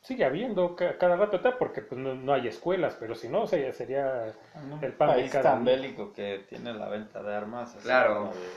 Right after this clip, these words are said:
Speaker 1: Sí, que tú vas a
Speaker 2: pan
Speaker 1: una
Speaker 2: caliente.
Speaker 1: tienda y compras una, un arma como si compraras el, el pan Bimbo, ¿no?
Speaker 3: Tal cual.
Speaker 1: Así, tal cual lo compras. Entonces, es, bueno,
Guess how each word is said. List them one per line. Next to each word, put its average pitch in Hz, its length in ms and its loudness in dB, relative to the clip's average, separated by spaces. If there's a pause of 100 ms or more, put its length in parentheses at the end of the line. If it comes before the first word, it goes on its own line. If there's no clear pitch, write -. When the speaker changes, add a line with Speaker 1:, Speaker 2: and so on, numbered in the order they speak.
(120)
Speaker 1:
Sí, 302 140 -4
que 165 100 0
tú 190 120 0
vas 202 140 6
a - 40 0
Speaker 2:
pan 214 80 2
Speaker 1:
una 196 100 4
Speaker 2:
caliente. 185 200 2
Speaker 1:
tienda 185 360 4
y - 140 -4
compras 160 480 0
una, 156 460 0
un 156 140 -4
arma 151 300 -2
como 110 180 -6
si - 140 -18
compraras 127 640 -4
el, 101 520 -10 (360)
el 101 160 -12
pan 120 240 -6
Bimbo, 143 340 -6
¿no? - 320 -14 (300)
Speaker 3:
Tal 101 160 -2
cual. 156 140 0
Speaker 1:
Así, 156 180 -6
tal - 220 -4
cual 160 180 0
lo 120 140 -4
compras. 151 440 -8 (920)
Entonces, 170 360 0
es, 123 140 -8
bueno, 123 160 -4